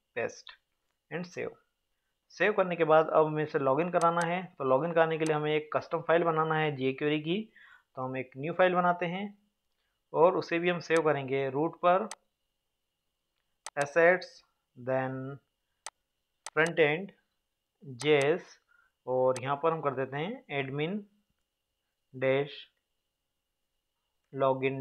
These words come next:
dot J S and इस फाइल को हम इंक्लूड कर लेंगे हमारे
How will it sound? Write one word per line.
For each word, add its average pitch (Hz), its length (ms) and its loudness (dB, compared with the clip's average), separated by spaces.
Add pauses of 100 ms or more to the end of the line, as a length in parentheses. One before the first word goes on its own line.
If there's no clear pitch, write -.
dot 151 240 2 (540)
J 120 120 -16 (200)
S 113 100 -16 (1040)
and 123 360 -8
इस 180 220 -6
फाइल 165 220 0
को 165 240 2
हम 147 240 -2
इंक्लूड 170 360 -6
कर 165 120 0
लेंगे 143 300 0
हमारे 135 340 -2